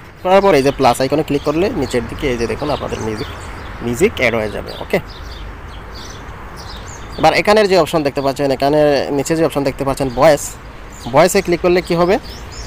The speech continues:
আপনারা যে কোনো voice add করতে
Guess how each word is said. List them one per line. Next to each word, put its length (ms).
আপনারা 200
যে 120
কোনো 140
voice 280
add 200
করতে 160